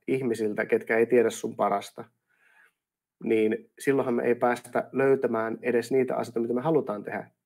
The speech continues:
kun meidät tungetaan heti, ö, päiväkodin ja eskarin jälkeen täyteen, että tätä pitää opiskella.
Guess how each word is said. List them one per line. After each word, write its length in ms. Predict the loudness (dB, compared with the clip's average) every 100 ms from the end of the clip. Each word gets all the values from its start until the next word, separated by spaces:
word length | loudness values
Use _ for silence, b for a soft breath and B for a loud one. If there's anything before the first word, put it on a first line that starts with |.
| _
kun 140 | 0
meidät 320 | 2 0 0
tungetaan 640 | 2 4 4 2 0 -2 -4 -4
heti, 380 | 0 2 2 b b b b b _ _ -2
ö, 220 | -2 0
päiväkodin 540 | 2 2 2 0 2 4
ja 60 |
eskarin 380 | 2 0 0 2
jälkeen 360 | 2 2 -2 0
täyteen, 600 | 2 4 4 2 0 0
että 260 | 0 0
tätä 160 | 0 0
pitää 360 | 0 0 0 0
opiskella. 600 | 0 -2 -2 -6 -6